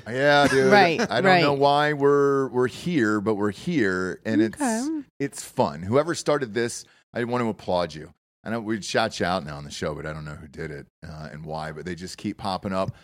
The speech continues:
Speaker 1: I saw, uh, one with Creed this morning that was really funny.
Speaker 2: Okay.
Speaker 1: Um, and, uh, and obviously the, the Twin Towers one definitely got me there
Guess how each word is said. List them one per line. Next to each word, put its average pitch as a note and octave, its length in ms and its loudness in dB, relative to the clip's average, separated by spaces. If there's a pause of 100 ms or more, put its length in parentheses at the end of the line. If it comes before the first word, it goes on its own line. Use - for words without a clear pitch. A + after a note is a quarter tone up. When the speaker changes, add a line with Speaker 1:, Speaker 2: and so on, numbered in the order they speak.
(120)
Speaker 1:
I G#2+ 80 -2
saw, B2+ 420 4 (540)
uh, - 60 -2
one A2 220 -2
with G2 160 -6
Creed C#3 380 0
this C3 200 -6
morning C3 320 0
that A#2+ 100 -4
was G#2+ 160 -6
really A#2 180 0
funny. A2+ 640 0 (440)
Speaker 2:
Okay. F#3+ 260 -6
Speaker 1:
Um, F#2 800 -2
and, F2 340 -8
uh, F2+ 340 0
and G2 120 -4
obviously G2 400 -2
the, F2+ 260 -2
the F2 80 -10
Twin F#2 240 -6
Towers E2+ 460 -6
one D#2 160 -10
definitely D2+ 500 -8
got D#2+ 420 -8
me C#2+ 140 -14
there C#2+ 400 -14